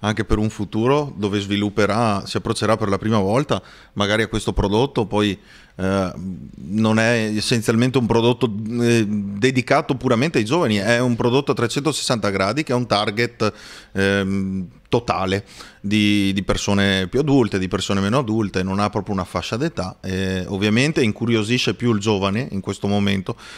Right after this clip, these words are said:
però non, eh, non deve prescindere anche la persona più adulta, che può avvicinarsi tranquillamente a questo prodotto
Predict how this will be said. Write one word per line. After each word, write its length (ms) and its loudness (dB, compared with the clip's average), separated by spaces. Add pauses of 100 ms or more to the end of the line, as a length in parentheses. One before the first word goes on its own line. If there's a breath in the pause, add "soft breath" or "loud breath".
(120)
però 320 4
non, 400 2
eh, 560 2
non 200 2
deve 220 2
prescindere 560 0
anche 200 -2
la 80 2
persona 340 -4
più 140 -4
adulta, 400 -4 (300 loud breath)
che 200 2
può 340 2
avvicinarsi 640 0
tranquillamente 600 0
a 40 -4
questo 260 -6
prodotto 560 -4